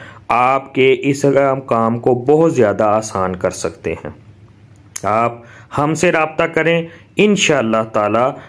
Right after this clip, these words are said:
हम आपके काम की, आपकी मशीन की, आपकी मशीनरी की प्रमोशन करेंगे और आपके कारोबार को चार चांद लग जाएंगे।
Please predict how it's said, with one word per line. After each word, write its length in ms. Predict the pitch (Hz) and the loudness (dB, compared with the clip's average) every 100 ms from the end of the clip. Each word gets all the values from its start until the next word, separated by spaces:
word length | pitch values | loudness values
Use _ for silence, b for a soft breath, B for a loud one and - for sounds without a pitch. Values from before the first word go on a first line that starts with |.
| - | -8
हम 320 | 147 175 196 - | -2 0 0 0
आपके 540 | 135 147 147 - 135 | 0 0 -2 0 2
काम 420 | 147 120 117 131 135 | 2 0 0 0 -2
की, 300 | 127 117 117 | 0 0 2
आपकी 420 | 120 113 113 - | 0 0 -2 -2
मशीन 540 | 113 104 104 113 113 117 | 0 0 0 2 2 2
की, 220 | 117 120 | 0 0
आपकी 400 | 101 95 - 104 | 0 -2 -2 -2
मशीनरी 520 | 98 95 117 117 113 | -2 0 0 2 0
की 120 | 110 | 0
प्रमोशन 600 | 117 107 101 104 113 117 | -2 0 0 0 0 -2
करेंगे 520 | 110 107 104 107 123 147 B B - | 0 0 0 2 2 0 B B -4
और 200 | 127 120 | -2 0
आपके 480 | 117 110 113 - 117 | 0 -2 -2 0 0
कारोबार 640 | 117 107 101 95 101 101 101 | 2 -2 -2 -2 -2 -2 -2
को 420 | - 104 143 165 B - | 0 2 2 -2 B -8
चार 380 | - 120 107 110 | -2 0 0 -2
चांद 440 | 110 110 101 101 | -2 -2 -2 -2
लग 200 | 104 104 104 | -4 -6 -6
जाएंगे। 420 | - 85 80 78 | -8 -8 -8 -12